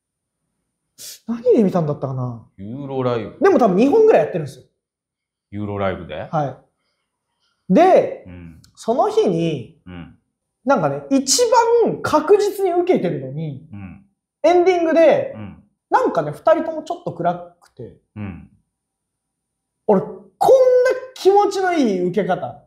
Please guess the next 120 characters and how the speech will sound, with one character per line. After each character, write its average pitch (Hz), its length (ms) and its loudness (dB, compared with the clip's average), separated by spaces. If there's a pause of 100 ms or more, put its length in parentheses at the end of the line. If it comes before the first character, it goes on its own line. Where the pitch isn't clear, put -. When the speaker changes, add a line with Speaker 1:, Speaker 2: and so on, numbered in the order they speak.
Speaker 2:
そ 175 160 -4
の 170 60 -6
会 247 180 4
場 226 140 4
割 220 180 6
れ 269 60 -2
る 285 100 0
ぐ 277 80 -2
ら 262 80 6
い - 60 6
受 247 120 -4
け 202 60 -6
て 170 60 -8
る 151 80 -10
人 151 160 -18
た 147 80 -16
ち 131 140 -20
が、 135 280 -8
Speaker 1:
う - 1080 -20
ん。 208 40 -2
Speaker 2:
エ 233 60 0
ン 269 140 0
デ 311 100 0
ィ 302 60 -2
ン 285 40 -4
グ 294 80 0
で、 220 460 0
Speaker 1:
う 101 40 -20
ん。 87 260 -18 (500)
Speaker 2:
滑 349 200 2
っ - 40 -12
た 214 80 0
人 - 200 -2
み 143 80 -4
た 143 80 -4
い - 20 -8
な 131 80 -8
顔 131 220 -6
し - 120 -12
て、 127 260 -10 (140)
Speaker 1:
う 95 40 -16
ん。 90 220 -18 (380)
Speaker 2:
立 214 200 0
っ - 40 -20
て 147 80 2
る 135 120 -4
の 127 100 -6
が、 135 280 -2
Speaker 1:
う 101 60 -16
ん。 90 200 -16 (920)
Speaker 2:
俺、 196 180 4
か - 280 -2
っ - 20 -2 (200)
こ - 200 0
い - 200 2
い 190 160 2
と 247 80 6
思 208 140 2
っ 196 100 2
ち 233 80 -2
ゃ - 20 0
っ 220 40 -2
て。 - 40 -14
Speaker 1:
い - 40 -4
や、 - 60 0
ダ - 20 0
メ 160 40 0
だ - 100 -6
ろ。 - 60 -20 (320)
ダ 151 160 0
メ 403 60 6 (100)
だ - 100 0
ろ。 - 20 6
Speaker 2:
違 - 20 6
う、 403 120 6
違 - 20 6
う 208 180 -2
ん 190 40 -10
す、 233 60 0
違 320 40 6
う 294 60 8
ん 247 120 6
す、 247 40 2
そ 226 80 4
の。 208 80 6
Speaker 1:
何 190 80 6
し - 40 -2
た 165 80 -4
っ - 80 -8
て 135 140 -8
エ 170 80 -6
ン 202 100 -8
デ 202 100 -6
ィ 196 40 -10
ン - 20 -8
グ 190 80 -6
み 190 160 -6
ん 208 60 -4
な 202 100 -4
が 202 120 -6
盛 131 180 -2
り 156 40 2
上 156 60 2
が 160 80 0
っ 160 40 -8
て 143 80 -4
ん 120 40 -4
だ 113 60 -6
っ 107 40 -12
た 113 60 -8
ら 123 60 -4
一 123 40 -6
緒 165 140 -6
に 160 80 -4
頑 160 200 2
張 170 120 2
ん 127 80 -2
な 90 100 -10
き - 80 -20
ゃ。 - 20 -6